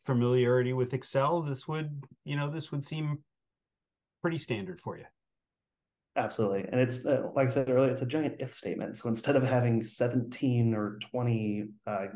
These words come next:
Speaker 2: gateways to say, "Okay, if it's one of these, then do this. If it's one of these, then do this," we just have it all laid out right here. And we just return a very simple, either, and I call this a route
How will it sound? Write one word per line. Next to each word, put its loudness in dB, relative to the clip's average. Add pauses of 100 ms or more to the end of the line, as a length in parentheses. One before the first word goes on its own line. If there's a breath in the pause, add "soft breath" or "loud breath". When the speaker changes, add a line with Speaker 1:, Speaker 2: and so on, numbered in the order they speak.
Speaker 2:
gateways 2
to -12
say, -4
"Okay, -4
if 0
it's -2
one 2
of 0
these, 2
then -2
do -2
this. -4
If -12
it's -18
one -4
of -4 (100)
these, -8
then -4
do -4
this," -2 (400 soft breath)
we 4
just 0
have 2
it 2
all 4
laid 2
out 2
right 0
here. -4
And -4
we 0
just -2 (180)
return 2 (280)
a -6
very 2
simple, 0
either, -4
and -6
I -2
call 2
this 0
a 2
route 2